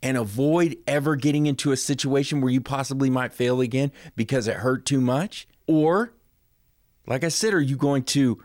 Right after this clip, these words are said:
accept it? And hey, it might take some time to accept the failure. I'm not saying it's gonna be an instant thing. It literally, it might take years.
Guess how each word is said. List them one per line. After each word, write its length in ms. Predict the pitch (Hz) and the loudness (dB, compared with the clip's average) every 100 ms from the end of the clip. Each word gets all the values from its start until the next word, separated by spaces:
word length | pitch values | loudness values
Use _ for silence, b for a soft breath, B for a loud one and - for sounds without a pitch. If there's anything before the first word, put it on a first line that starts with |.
| B | B
accept 520 | 117 - 180 185 - | -4 -2 -2 -2 -4
it? 160 | 98 - | -6 -2
And 300 | 143 131 - - | -2 -2 -6 -4
hey, 160 | 156 | -2
it 160 | 139 185 | 0 0
might 240 | 208 156 | 0 -2
take 220 | - 131 | -2 -4
some 180 | - 98 | -4 -6
time 340 | 87 104 107 90 | -6 -6 -6 -6
to 160 | 107 | -6
accept 500 | 92 - 104 98 - | -4 -4 -6 -6 -8
the 100 | 85 | -10
failure. 520 | 85 90 87 90 71 - _ - | -10 -8 -6 -6 -10 -16 _ -4
I'm 120 | 131 | -2
not 160 | 165 | -2
saying 240 | 147 131 107 | -2 -2 -2
it's 120 | - | -2
gonna 160 | 107 95 | -2 -2
be 140 | 90 | -4
an 80 | 90 | -6
instant 400 | 90 - 85 80 | -8 -8 -10 -10
thing. 280 | 85 95 - | -10 -8 -4
It 180 | 147 127 | -4 0
literally, 480 | 131 160 170 135 147 | 0 2 2 0 -2
it 100 | 160 | -2
might 240 | 165 165 | -2 -4
take 280 | - 165 - | -4 -4 -4
years. 400 | 165 214 - | -4 -2 -4